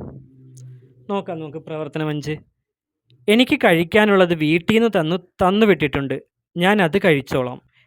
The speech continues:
വിക്കിയുടെ ഈ സംഭാഷണത്തിൽ നിന്ന് നഗരജീവിതത്തിൻ്റെ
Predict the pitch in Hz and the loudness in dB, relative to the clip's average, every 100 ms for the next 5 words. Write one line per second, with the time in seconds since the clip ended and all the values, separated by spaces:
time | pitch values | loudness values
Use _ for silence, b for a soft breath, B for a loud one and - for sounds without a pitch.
0 | - - - 247 262 254 247 220 160 147 | -4 -2 -2 0 2 2 2 0 0 2
1 | 170 202 185 180 165 147 143 135 _ _ | 2 0 -4 -2 -2 -4 -6 -10 _ _
2 | - 165 160 190 226 226 170 160 160 160 | -4 -2 2 4 4 4 0 0 0 0
3 | 156 | -2